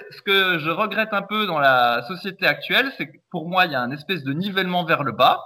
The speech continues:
Alors là, on pourra dire que je, je donne une valeur en parlant de nivellement vers le bas, où tout se vaut.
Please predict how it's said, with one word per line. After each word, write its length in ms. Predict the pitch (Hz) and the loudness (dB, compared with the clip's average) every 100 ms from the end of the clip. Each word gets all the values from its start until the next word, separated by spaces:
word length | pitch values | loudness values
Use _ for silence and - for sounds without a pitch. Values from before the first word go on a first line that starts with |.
| - | -2
Alors 240 | 120 117 | 0 2
là, 80 | 131 | 0
on 80 | 139 | -2
pourra 260 | 135 123 123 | -2 0 0
dire 200 | 135 143 | -4 -10
que 140 | 123 | -10
je, 340 | 110 117 107 104 - - | -8 -8 -8 -12 -18 -18
je 160 | - | -14
donne 260 | 113 131 135 | -6 -4 -2
une 160 | 135 | -2
valeur 400 | 139 160 156 247 | 4 4 4 2
en 100 | 240 | 0
parlant 280 | 131 143 143 | 0 0 0
de 60 | 143 | -4
nivellement 380 | 185 185 175 185 | -4 -2 -2 -2
vers 200 | 147 139 | 0 -2
le 80 | |
bas, 240 | 127 185 277 - - - | 4 4 4 -4 -16 -4
où 100 | 202 | -4
tout 180 | 190 269 | 0 -2
se 160 | - | 0
vaut. 380 | 240 175 180 202 | 0 2 -2 -4